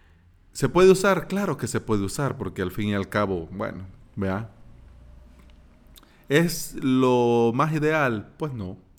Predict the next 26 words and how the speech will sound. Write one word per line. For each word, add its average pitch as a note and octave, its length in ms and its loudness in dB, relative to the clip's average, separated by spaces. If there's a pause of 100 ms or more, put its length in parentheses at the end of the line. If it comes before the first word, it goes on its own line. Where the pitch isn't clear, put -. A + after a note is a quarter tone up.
(380)
¿Por A#2+ 200 -4
qué? D#3+ 320 -2 (320)
Porque A#2 480 -2
incluso B2+ 560 -2
hasta G#2 280 -6
con G#2 200 -6
algo C3+ 240 -4
tan C#3 240 -4
simple C#3+ 480 -6
como F#2 240 -8
tu G#2 160 -8
correo, A2+ 680 -2 (400)
te G#2+ 100 -8
estás G#2+ 220 -2
dando A#2+ 280 -2
a - 80 -6
conocer E2+ 580 -10 (300)
y B2 120 -4
te G#2 200 -4
da-, G#2+ 280 -6 (200)
te B2 80 0
estás A#2 400 -2
dando C#3 440 0
a G2 140 -2
conocer C#3 680 -2 (340)
profesionalmente. F2+ 1200 -6